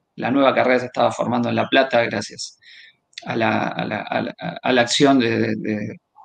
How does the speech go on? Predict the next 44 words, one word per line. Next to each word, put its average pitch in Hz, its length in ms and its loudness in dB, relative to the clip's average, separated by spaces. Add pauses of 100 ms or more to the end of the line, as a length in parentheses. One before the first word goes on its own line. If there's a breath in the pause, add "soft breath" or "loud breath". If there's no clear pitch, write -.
(140)
de, 110 160 -2
de 113 140 -6
María 120 240 2
Cristina 117 340 -2
Torti, 139 300 4
que 110 80 2
fue 110 220 -2
la 107 100 2
gran 113 180 0
constructora 113 680 2
de 113 80 2
la 117 100 2
carrera 117 480 0 (220)
de 107 100 -4
sociología 117 520 -4
en 120 60 2
la 120 60 0
Universidad 117 380 0
de 147 60 4
La 151 60 -2
Plata, 160 300 2 (400 soft breath)
y 143 220 8
yo 135 100 6
era 120 120 4
un 113 80 -2
joven 139 280 4
ayudante 139 520 4
en 120 60 2
aquel 120 220 2
entonces 131 560 -2
y, 107 300 -6
bueno, 107 280 -4
y, 107 240 -6 (160)
y, - 80 -18 (180)
y - 60 -8
los 120 180 2
había 127 160 6
llevado 127 260 6
ahí 113 180 6
al, 113 160 2 (720)
a 131 140 4
debate, 127 440 6
a, 131 140 0
a, 113 480 -4